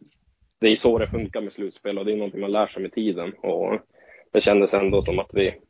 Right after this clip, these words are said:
vi kunde fokusera på, på rätt sätt ändå, eh, stora delar.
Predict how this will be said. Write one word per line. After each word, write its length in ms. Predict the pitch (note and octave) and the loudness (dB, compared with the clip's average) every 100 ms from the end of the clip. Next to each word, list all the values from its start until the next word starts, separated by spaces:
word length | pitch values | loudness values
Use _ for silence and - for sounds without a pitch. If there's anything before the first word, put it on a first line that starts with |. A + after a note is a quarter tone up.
| - | -4
vi 400 | G#2 F2+ - - - _ _ _ | -2 0 -2 -6 -10 _ _ _
kunde 380 | - A2 G2+ F#2+ - | 2 4 6 2 -2
fokusera 460 | F#2+ - F#2+ E2+ | -12 -4 -4 -2
på, 320 | F#2 - D2+ - _ _ _ _ _ - | -4 -6 -8 -8 _ _ _ _ _ -4
på 80 | - | -2
rätt 180 | - | 0
sätt 240 | - - _ - - | -2 -6 _ -8 -4
ändå, 280 | F#2 F2 - - | -2 -4 -4 -8
eh, 240 | F#2+ - | -6 -6
stora 280 | - F2+ E2 | -2 2 4
delar. 260 | E2+ G2 | 4 0